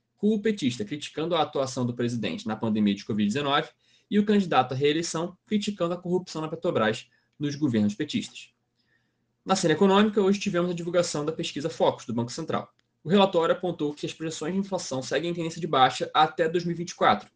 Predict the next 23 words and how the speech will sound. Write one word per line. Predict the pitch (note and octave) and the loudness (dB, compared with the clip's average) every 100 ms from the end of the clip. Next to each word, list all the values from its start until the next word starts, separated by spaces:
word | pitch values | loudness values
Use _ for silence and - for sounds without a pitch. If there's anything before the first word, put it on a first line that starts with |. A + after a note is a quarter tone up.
| _ _ _ | _ _ _
apontando | F#3+ F#3 F3 F3 F3 | -2 -2 -2 -2 -2
para | F3+ | -2
uma | E3+ | 0
alta | C3 A2+ A#2 | 2 2 0
no | A#2 | -4
I | |
P | G#2+ A#2+ | -4 -2
C | D#3 | 2
A | D3+ D3 | 4 4
de | - C3 | 2 -6
cinco | B2 - F#3+ G3+ | -8 -6 -8 -8
ponto | - C#3 C3 | -8 -8 -6
meia | C#3+ D3+ D3+ | -2 2 4
dois | B2 | 2
por | B2 D3 | 0 -6
cento | - A2 G2+ | -2 -4 -4
para | A#2 | -6
dois | A2 G#2+ | -6 -4
mil | G#2+ | -4
e | |
vinte | A#2+ D3+ | -6 0
e | |
dois, | D3 F#3 - | 0 0 -4